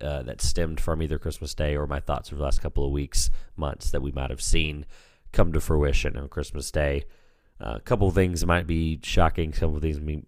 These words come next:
might not be, just because I've been very vocal about some of these teams, either on social media or on the time that I have talked about them on this podcast. So, um, really cool thing, too, really quick before I get started. Uh, if you haven't, uh, heard yet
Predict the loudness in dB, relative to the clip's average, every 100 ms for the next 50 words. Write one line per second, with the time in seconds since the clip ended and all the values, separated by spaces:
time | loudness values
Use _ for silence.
0 | _ -4 -4 -8 -4 0 0 2 2 4
1 | 2 2 2 2 -2 -2 -2 -4 -2 -2
2 | 0 -2 0 -2 0 -2 -2 -2 2 4
3 | 2 -2 -6 -6 -4 -4 -4 -4 -2 2
4 | 2 2 -6 -6 0 0 0 4 4 4
5 | -2 -4 -4 -4 -6 -6 -4 -6 -6 -8
6 | -6 -6 -6 -6 -2 0 0 -2 -12 -18
7 | -20 _ -6 -4 -4 -8 -16 _ _ _
8 | _ 2 4 4 2 2 -2 4 4 4
9 | 0 -2 -4 -2 -2 -2 0 2 6 6
10 | 6 0 -6 -6 -4 -2 0 2 2 2
11 | 2 0 4 4 4 -2 0 0 0 -2
12 | 0 0